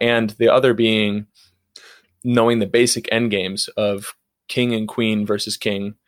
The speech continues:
and king and rook versus king. Uh, I <laughs> remember getting, uh,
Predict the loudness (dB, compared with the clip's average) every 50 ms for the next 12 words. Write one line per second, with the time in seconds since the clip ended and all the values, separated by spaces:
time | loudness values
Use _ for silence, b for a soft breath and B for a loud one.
0 | _ _ _ _ _ -4 -2 -2 -2 -4 -8 -10 -14 _ _ _ _ _ _ -6
1 | -2 -2 0 0 0 2 4 4 4 4 2 0 -2 -2 -2 -2 -6 -8 -6 -4
2 | -4 -4 -4 -6 -10 -18 b b b b b -6 -4 -4 -4 -4 -6 -12 -6 -2
3 | 0 2 2 2 2 0 0 -2 -2 -2 0 2 2 2 2 2 B B B B
4 | B B B _ _ _ _ -18 -18 -12 -2 2 4 4 4 4 4 2 0 -2
5 | -4 -8 _ _ 0 0 2 2 0